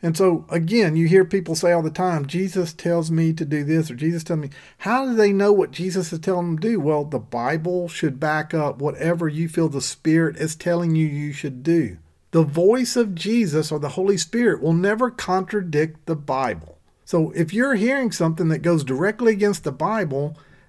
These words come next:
then that is not of God, but that is of the thief that's trying to steal, kill, and destroy.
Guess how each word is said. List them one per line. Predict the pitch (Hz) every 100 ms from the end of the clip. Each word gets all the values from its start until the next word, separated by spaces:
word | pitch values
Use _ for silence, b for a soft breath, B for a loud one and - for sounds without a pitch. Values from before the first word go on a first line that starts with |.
| B
then | 151 147 127
that | 160 208 185
is | 170
not | 135 131 131
of | 143
God, | 139 185 208 85 - _
but | 131
that | 127 160 185
is | 185 156
of | 160 160 143
the | 143
thief | 127 - 233 269 185
that's | 160 117
trying | - 160 156 151
to | 127
steal, | - - 156 160 147
kill, | 147 147 143 135
and | 127
destroy. | 123 - - 170 170 107 82